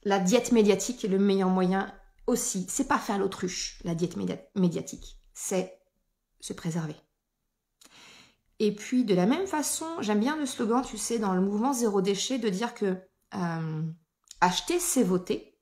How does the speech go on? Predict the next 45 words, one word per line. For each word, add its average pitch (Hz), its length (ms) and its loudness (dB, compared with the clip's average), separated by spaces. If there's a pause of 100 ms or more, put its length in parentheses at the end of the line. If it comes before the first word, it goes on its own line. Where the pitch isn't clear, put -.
(920)
Bah, 170 220 4
si 254 240 0
tu - 180 6
l'étends 320 300 2
un 262 120 4
petit 247 200 0
peu, 294 120 0
le 294 80 -4
principe, 254 460 -2
il 214 100 -2
est 202 60 2
même. 156 240 0
Consommer, 269 540 0
c'est 262 180 0
voter. - 440 -4 (380)
Ça 247 140 2
veut 254 180 4
dire 254 280 0
que 208 200 2
si - 480 -4 (100)
je 175 180 0
vais 170 180 0
écouter, 302 520 0
euh, 208 120 4
B 170 100 4
F 269 200 2
M 294 160 2
T 285 140 2
V, 269 400 4
euh, 165 380 2
je 165 120 -2
vais 214 80 2
écouter, 262 520 0
euh, 190 160 2
L 247 180 2
C - 180 0
I, 294 360 8
euh, 190 100 2
je 165 80 -2
vais 196 80 2
écouter 285 340 0
l'interview, 277 760 6
euh, 170 120 4 (180)
<clears throat> 262 240 8 (760)
voilà, 240 540 6